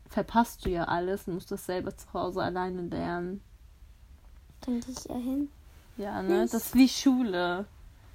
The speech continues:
Speaker 1: Sag mal, du würdest nicht in die Schule gehen, dann müsstest du dir das alles alleine zu Hause beibringen. Ja.
Speaker 2: Nein, <laughs> ich, ich bin manchmal krank, muss das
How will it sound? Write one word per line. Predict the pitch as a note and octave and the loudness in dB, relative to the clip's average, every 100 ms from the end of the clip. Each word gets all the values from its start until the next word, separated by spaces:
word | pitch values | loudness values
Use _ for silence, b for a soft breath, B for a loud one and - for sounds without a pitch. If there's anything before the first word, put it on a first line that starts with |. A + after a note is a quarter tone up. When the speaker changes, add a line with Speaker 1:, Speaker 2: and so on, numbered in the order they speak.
| b - | b 2
Speaker 1:
Sag | A3 | 4
mal, | A3+ | 4
du | A3 G#3+ | 2 2
würdest | A3+ - | 2 4
nicht | B3 A#3+ | 4 4
in | |
die | A3 | 0
Schule | - A#3+ G#3+ | 2 2 2
gehen, | F#3 | 0
dann | F3+ F#3+ | 0 0
müsstest | G#3 - G#3 - | -2 -6 -8 -6
du | |
dir | F#3 F3+ | -2 -2
das | F#3 - | -4 -2
alles | F3+ F#3 - | -2 -2 -4
alleine | F#3 F3 F3+ | -2 -2 -4
zu | - G3+ | -8 -6
Hause | G3 F#3+ F#3 | -2 -2 -4
beibringen. | F3+ - F#3 - F#3 F#3 G#3 - - - - - - - - - - - - - - F#4 - - - - - - - | -2 -2 -4 -8 -8 -6 -8 -10 -20 -20 -20 -20 -20 -20 -20 -20 -20 -20 -20 -20 -20 -20 -20 -20 -20 -20 -20 -20 -12
Ja. | F#3+ F#3 | -4 0
Speaker 2:
Nein, | B3+ B3 E4+ - | 0 0 -2 4
<laughs> | G#4+ F#4 | 6 6
ich, | C4+ C#4+ | 4 0
ich | D4 - - | -4 -6 0
bin | C4 | 2
manchmal | A#3+ B3 A#3+ | 2 0 -2
krank, | A#3+ C#4+ C#4+ C#4 | 0 2 2 0
muss | B3+ - | -6 -6
das | C#4+ | -12